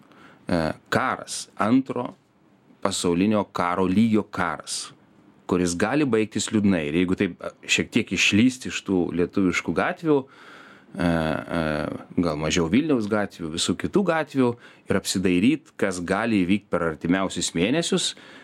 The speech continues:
tai, na, gali būt sudaryta rusiška taika. Trečią kartą. Ne veltui Orbanas važinėja po sostinės,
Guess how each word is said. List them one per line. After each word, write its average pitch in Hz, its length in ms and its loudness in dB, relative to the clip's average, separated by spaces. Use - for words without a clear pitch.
tai, 98 480 0
na, 104 280 0
gali 95 420 2
būt 165 360 0
sudaryta 107 580 0
rusiška 104 460 -2
taika. 82 380 -4
Trečią 95 460 -2
kartą. - 360 -6
Ne 92 180 2
veltui 127 380 0
Orbanas 95 680 0
važinėja 90 720 0
po 71 240 -8
sostinės, 143 720 -2